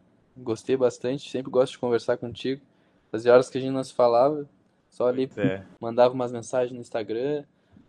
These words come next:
Speaker 1: falava umas bobagens, <laughs> matava
Speaker 2: Não
Speaker 1: uma
Speaker 2: pode
Speaker 1: saudade.
Speaker 2: faltar,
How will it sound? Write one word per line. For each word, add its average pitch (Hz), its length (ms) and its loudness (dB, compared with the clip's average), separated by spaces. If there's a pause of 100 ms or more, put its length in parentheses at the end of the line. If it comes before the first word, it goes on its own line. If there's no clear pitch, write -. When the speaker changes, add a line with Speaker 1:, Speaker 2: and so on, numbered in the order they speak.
(200)
Speaker 1:
falava 110 200 -2
umas 117 180 -8
bobagens, 127 680 -4 (300)
<laughs> - 1900 -10
matava 127 340 4
Speaker 2:
Não 127 80 -6
Speaker 1:
uma 127 80 -2
Speaker 2:
pode 127 220 -2
Speaker 1:
saudade. 147 440 0
Speaker 2:
faltar, 113 360 -14